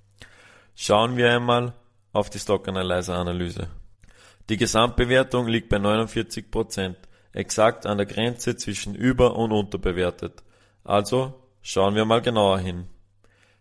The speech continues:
Die ein-Dollar-Voraussetzung liegt bei nur null Komma null fünf Euro, also sehr schwach.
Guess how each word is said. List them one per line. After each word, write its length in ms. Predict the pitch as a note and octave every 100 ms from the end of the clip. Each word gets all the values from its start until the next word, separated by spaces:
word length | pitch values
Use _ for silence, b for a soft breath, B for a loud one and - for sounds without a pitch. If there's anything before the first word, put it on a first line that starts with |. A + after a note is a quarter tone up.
| _
Die 100 | G2
ein-Dollar-Voraussetzung 1300 | F#2+ A#2+ B2 G#2+ G2 F#2 F2 F#2+ F#2+ G#2+ G#2 - G#2+ A2+ -
liegt 220 | G#2+ G2+
bei 80 | G#2
nur 300 | G#2+ B2 B2
null 240 | A#2+ B2+
Komma 240 | B2+ G#2+ G#2+
null 200 | G#2+ A2
fünf 320 | - G#2 G2
Euro, 480 | F#2 F2+ F2 F2+ b b b -
also 500 | F#2+ G#2+ A2 A2+ -
sehr 340 | - - G2
schwach. 460 | F#2 F2 E2 E2 -